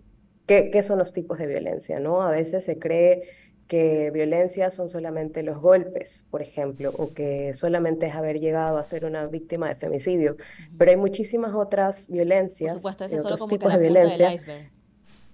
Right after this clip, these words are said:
Speaker 1: Exactamente. Entonces, lue-, debajo de eso está la violencia psicológica, la violencia financiera, incluso, que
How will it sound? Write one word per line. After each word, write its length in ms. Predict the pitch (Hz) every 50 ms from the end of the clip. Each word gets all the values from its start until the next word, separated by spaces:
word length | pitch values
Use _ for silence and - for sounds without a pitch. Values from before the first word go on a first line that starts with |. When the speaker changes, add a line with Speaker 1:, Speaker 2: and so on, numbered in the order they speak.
| _ - -
Speaker 1:
Exactamente. 840 | - 175 170 - - 196 180 180 - 196 196 185 175 170 156 160 151 143
Entonces, 480 | 147 151 - 160 160 180 165 165 - -
lue-, 360 | 190 190 202 214 - - -
debajo 420 | 165 180 185 196 196 196 - 233 226
de 100 | 226 226
eso 360 | 226 - - 185 185 - - -
está 420 | 175 - - - 165 160 160 160
la 80 | 160 151
violencia 380 | 143 139 147 147 143 - 139 -
psicológica, 840 | - 135 - 156 156 - - 196 196 202 196 196 196 190 185 185 185 - - - - -
la 100 | 185 190
violencia 340 | 196 190 185 185 190 196
financiera, 720 | 190 190 165 156 151 151 151 - 196 190 202 208 208 202
incluso, 640 | 190 185 180 - 196 208 214 208 - 233 226 226 226
que 400 | - 165 165 160 156 156 151 151